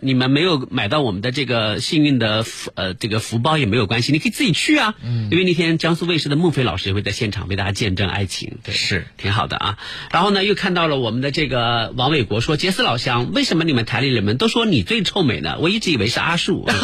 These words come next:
Speaker 2: <laughs> 你们两个应该
Speaker 1: 因为我们台庆有一个问答环节，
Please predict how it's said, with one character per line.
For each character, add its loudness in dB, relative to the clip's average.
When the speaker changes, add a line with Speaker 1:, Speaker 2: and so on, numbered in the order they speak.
Speaker 2:
<laughs> -4
你 2
们 4
两 0
个 0
应 -2
该 0
Speaker 1:
因 2
为 2
我 2
们 2
台 -2
庆 -2
有 2
一 -2
个 0
问 2
答 0
环 -4
节， -8